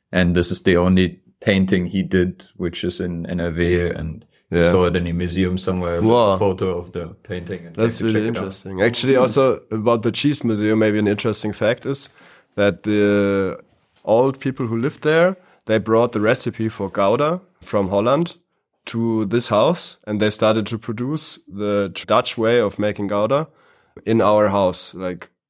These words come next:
Speaker 2: basically, in the beginning, they brought the re-, recipe for Gouda in the Niederrhein and then also into Germany, which is also quite an interesting
Speaker 1: The
Speaker 2: fact.
Speaker 1: origins of Gouda in
Speaker 2: Oh,
Speaker 1: Germany.
Speaker 2: yeah. Origins
Speaker 1: <laughs>
Speaker 2: of German Gouda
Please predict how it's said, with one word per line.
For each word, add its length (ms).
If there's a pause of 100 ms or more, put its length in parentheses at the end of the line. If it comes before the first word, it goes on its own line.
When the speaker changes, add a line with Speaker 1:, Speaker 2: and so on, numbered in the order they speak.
(140)
Speaker 2:
basically, 440
in 120
the 60
beginning, 560 (100)
they 240
brought 360
the 260
re-, 220
recipe 480
for 160
Gouda 460 (180)
in 240
the 240
Niederrhein 600
and 120
then 120
also 380
into 240
Germany, 480 (300)
which 200
is 120
also 400 (640)
quite 260
an 100 (200)
interesting 480
Speaker 1:
The 60
Speaker 2:
fact. 120
Speaker 1:
origins 460
of 220
Gouda 260
in 60
Speaker 2:
Oh, 260
Speaker 1:
Germany. 120
Speaker 2:
yeah. 260
Origins 680
Speaker 1:
<laughs> 80
Speaker 2:
of 340
German 360
Gouda 400